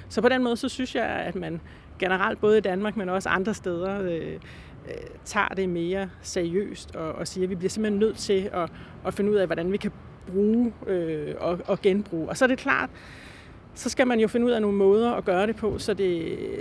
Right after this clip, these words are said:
så det også kan løbe rundt, øh, altså, øh,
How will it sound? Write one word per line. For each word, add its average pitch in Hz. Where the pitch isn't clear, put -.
så 208
det 190
også 196
kan 226
løbe 202
rundt, 202
øh, 185
altså, 175
øh, 175